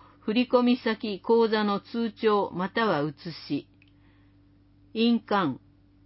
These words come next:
手肉を使うものに限る。問い合わせ、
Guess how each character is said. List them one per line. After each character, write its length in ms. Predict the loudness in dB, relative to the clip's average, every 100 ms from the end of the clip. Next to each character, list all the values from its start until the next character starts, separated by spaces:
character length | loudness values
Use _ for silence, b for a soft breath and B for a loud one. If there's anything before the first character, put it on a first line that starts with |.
| -12 -2
手 100 | 0
肉 320 | 0 2 2
を 100 | 2
使 320 | -2 -2 0
う 60 | 0
も 140 | -2
の 120 | 0
に 120 | -2
限 340 | -2 -4 -4 -4
る。 120 | -8 _ _ _ _ _ _ _ _ _ _ _ _ _ _ _ _ _ _ _ _ _ 0
問 220 | 2 2
い 60 |
合 80 | 2
わ 140 | 0 -2 0
せ、 260 | 0 0